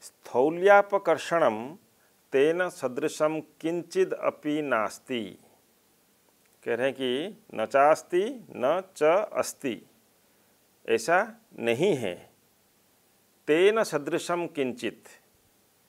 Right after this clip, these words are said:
उसके समान कोई और, कुछ भी और।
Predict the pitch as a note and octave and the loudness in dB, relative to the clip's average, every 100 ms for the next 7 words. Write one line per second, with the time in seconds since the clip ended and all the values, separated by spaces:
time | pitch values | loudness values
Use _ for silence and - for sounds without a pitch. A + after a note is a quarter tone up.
0 | _ _ _ _ _ C3+ D3+ - _ F3 | _ _ _ _ _ -8 -8 -10 _ 2
1 | F#3+ G3 - C#3+ D3 D3+ D#3+ - _ _ | 2 2 -2 -2 2 2 0 -4 _ _
2 | _ - D#3 E3 D#3+ C3 A#2 G#2 - - | _ -2 0 0 -2 2 4 4 2 -12
3 | _ _ - C#3+ - D3+ D#3 A2 G#2 F2+ | _ _ -12 -12 -8 -6 -4 2 4 2